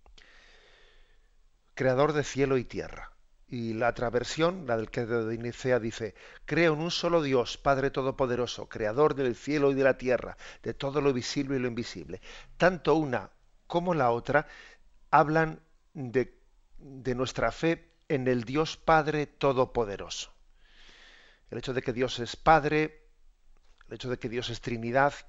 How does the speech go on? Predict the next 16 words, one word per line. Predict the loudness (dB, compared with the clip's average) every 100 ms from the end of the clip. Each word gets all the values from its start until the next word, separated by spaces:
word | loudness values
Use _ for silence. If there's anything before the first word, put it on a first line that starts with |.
| -20 -20 -20 -20 2
Padre, | 4 4 0
Hijo | -2 -4
y | -4
Espíritu | -4 -2 -4 -4
Santo, | -4 -2 0
ha |
sido | -2 0 0
comentado | 0 -2 -2 2 2 4
en | 2
los | -2 -4
programas | -4 -2 -2 -2
anteriores. | -8 -6 -6 -4 -4 -6 -12 -20 -20 -20 -6
A | -4
partir | 0 0 0 -2
de | 4
hoy, | 2 2